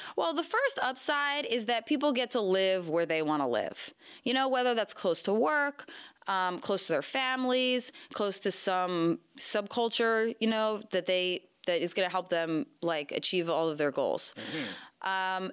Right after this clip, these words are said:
Speaker 1: the other upside, actually, for cities is property tax revenue. You know, this is something I, I, that definitely gets lost in California. It's incredible. Um, but cities need humans to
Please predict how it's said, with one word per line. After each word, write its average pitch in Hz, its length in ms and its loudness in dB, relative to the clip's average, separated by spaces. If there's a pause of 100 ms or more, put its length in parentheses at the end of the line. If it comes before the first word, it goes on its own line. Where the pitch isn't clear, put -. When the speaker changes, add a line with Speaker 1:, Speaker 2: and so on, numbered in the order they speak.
(120)
Speaker 1:
the 233 180 -2
other 508 200 0
upside, 262 320 -2
actually, 285 320 -2
for 277 160 -2
cities 330 400 0
is 262 100 0
property 381 380 0
tax 220 300 -2
revenue. 135 560 2 (460)
You 233 120 0
know, 269 80 2
this 277 220 0
is 339 100 2
something 277 400 2
I, 220 200 -2
I, 233 300 -6 (240)
that 190 360 -2
definitely 277 480 2
gets 180 180 -2
lost 175 260 0
in 175 60 -2
California. 156 600 0
It's 139 200 -2
incredible. 160 840 -2 (360)
Um, 170 500 0 (100)
but 185 420 -2
cities 349 480 2
need 226 400 2
humans 214 680 0
to 151 200 -2